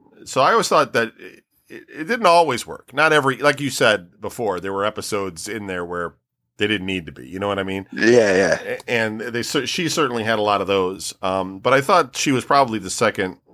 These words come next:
Speaker 1: most interesting of the four. Um, I actually, um,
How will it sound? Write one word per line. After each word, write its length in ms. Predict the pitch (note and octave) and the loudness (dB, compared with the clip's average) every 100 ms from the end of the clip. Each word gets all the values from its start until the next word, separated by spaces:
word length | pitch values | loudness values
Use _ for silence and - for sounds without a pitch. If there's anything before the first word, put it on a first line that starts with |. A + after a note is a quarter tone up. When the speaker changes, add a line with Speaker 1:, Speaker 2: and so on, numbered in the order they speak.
| - | -18
Speaker 1:
most 300 | A2 G#2 F#2 | -6 -4 -2
interesting 420 | G#2+ F#2 - F#2 | -4 -6 -8 -6
of 140 | F2+ E2+ | -6 -6
the 100 | E2+ | -10
four. 520 | - G#2 G2+ F#2+ - _ _ _ _ | -8 -4 0 0 -2 _ _ _ _
Um, 520 | G2+ G2+ F#2+ F#2+ - _ | 0 2 0 -8 -14 _
I 180 | - G3+ | 0 2
actually, 560 | C#4 D3 - B2+ G#2+ G2 _ _ _ _ _ _ - - G#2+ | 4 0 0 0 -2 -8 _ _ _ _ _ _ -18 -16 -8
um, 640 | G#2 G2 F2+ E2+ E2 E2 | -2 0 -2 -6 -14 -20